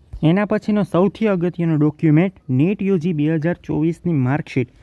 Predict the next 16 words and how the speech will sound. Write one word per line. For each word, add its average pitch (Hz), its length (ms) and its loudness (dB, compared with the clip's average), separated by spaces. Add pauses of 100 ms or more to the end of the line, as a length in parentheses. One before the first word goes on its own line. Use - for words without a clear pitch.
(400)
તમારી 196 480 2
માર્કશીટ 185 360 -4
જો 185 120 -2
તમે 180 200 -2
નીટ 156 240 0
બે 175 160 0
હજાર 175 200 -2
ત્રેવીસમાં 170 580 0
આપી 190 240 -2
હોય 185 80 -4
તો 185 140 -4
ત્રેવીસની 175 420 -2
માર્કશીટ - 340 -6
નહીં 170 240 0
ચાલે. 104 240 -4 (560)
ફરજિયાતપણે 202 720 0